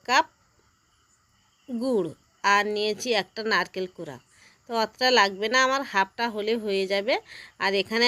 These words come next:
আমি যেই বাটি মাপ করে সুজি নিয়েছি, সেই বাটি মাপ করে দু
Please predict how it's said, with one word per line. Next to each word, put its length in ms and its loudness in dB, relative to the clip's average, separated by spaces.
আমি 160 0
যেই 280 2
বাটি 300 2
মাপ 340 0
করে 260 -2
সুজি 420 -8
নিয়েছি, 400 0
সেই 260 0
বাটি 300 -2
মাপ 320 -2
করে 200 -2
দু 140 -2